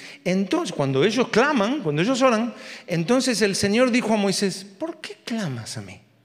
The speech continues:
¿Por qué clamas?". Mira si estás orando y, "Señor, yo te pido", y, y te habla el Señor y te dice, "¿Por qué estás orando? ¿Por qué clamas a mí? Di a los hijos de Israel que marchen.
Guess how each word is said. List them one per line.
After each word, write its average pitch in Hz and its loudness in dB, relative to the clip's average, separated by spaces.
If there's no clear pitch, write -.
¿Por 294 -10
qué 349 -12
clamas?". 131 -10
Mira 339 -4
si 233 -10
estás 226 -8
orando 277 -4
y, 226 -6
"Señor, 262 -6
yo 233 -8
te 240 -8
pido", 269 -6
y, 254 -10
y 220 -10
te 196 0
habla 220 0
el 196 0
Señor 226 -2
y - -4
te 196 -4
dice, 185 -8
"¿Por 302 -8
qué 381 -6
estás - -12
orando? 131 -12
¿Por - -2
qué - -8
clamas 135 -2
a 123 -4
mí? 113 -8
Di 480 0
a 330 -2
los 262 0
hijos 294 -2
de 269 0
Israel 302 -2
que 330 -4
marchen. 226 -6